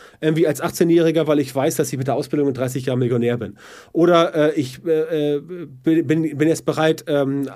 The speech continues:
Arzt zu werden, weil ich weiß, dass ich in zwanzig Jahren damit Chefarzt bin." Ja? Das ist ja Quatsch. Also, das weißt du ja vorher nicht. Wir kennen ja die Zukunft kennen wir nicht, ja? Und das heißt, du kannst auch nicht in die Zukunft, ähm,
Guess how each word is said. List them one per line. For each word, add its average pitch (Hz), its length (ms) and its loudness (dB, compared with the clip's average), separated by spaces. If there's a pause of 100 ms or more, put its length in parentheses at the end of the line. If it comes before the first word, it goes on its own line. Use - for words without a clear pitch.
(120)
Arzt 170 320 -4
zu 165 120 2
werden, 156 340 2 (220)
weil 131 140 0
ich 127 160 -4
weiß, 170 360 2
dass 151 180 -2
ich 131 80 -4
in 151 80 -2
zwanzig 147 360 -2
Jahren 135 240 0
damit 127 220 0
Chefarzt 127 460 -8
bin." 92 160 -6
Ja? 117 100 -4 (220)
Das 135 100 -4
ist - 60 2
ja 151 60 4
Quatsch. - 360 -4 (180)
Also, 131 220 2
das 127 300 -2
weißt 170 240 2
du - 20 6
ja 143 60 6
vorher 135 320 0
nicht. - 180 -12 (300)
Wir 135 120 2
kennen 170 200 4
ja 151 240 2 (320)
die 143 120 -2
Zukunft 202 420 2
kennen 196 200 2
wir 214 100 6
nicht, 269 320 -2
ja? 214 180 -2 (280)
Und 139 100 -2
das 143 160 0
heißt, 170 400 0
du 131 60 -10
kannst 165 280 -2
auch 139 120 -4
nicht 147 160 -2
in 147 80 2
die 135 80 -2
Zukunft, 156 580 -4
ähm, 143 240 -2